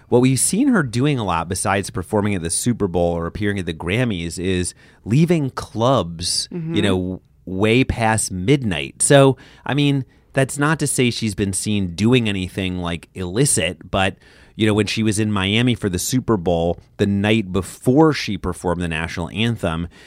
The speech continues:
Speaker 1: she was seen leaving a club at, at six in the morning with this guy who's a kind of Hollywood connector dude called Dave O.
Speaker 2: And there were some rumors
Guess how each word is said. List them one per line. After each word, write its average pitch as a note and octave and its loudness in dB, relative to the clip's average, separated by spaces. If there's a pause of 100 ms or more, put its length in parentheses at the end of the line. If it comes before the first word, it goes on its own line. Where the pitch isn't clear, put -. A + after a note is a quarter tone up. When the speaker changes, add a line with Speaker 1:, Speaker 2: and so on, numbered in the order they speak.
(120)
Speaker 1:
she A2+ 2
was G2+ 2
seen A2 2
leaving G2 0
a E2 -4
club F#2+ 0
at, E2+ 0
at F#2+ -10
six - -2
in G#2+ 0
the F#2 -2
morning G2 -4 (320)
with G#2 0
this F2+ 0
guy G2 4
who's F#2+ 0
a G2 -2
kind A#2+ -2
of F2+ -4
Hollywood C3 -2
connector F#2+ -6
dude D2+ -6
called D#2+ -6
Dave G2+ 0 (120)
O. F#2 -2 (500)
Speaker 2:
And F3 -2
there F3+ 2
were F3 -2
some E3+ -6
rumors D#3+ -4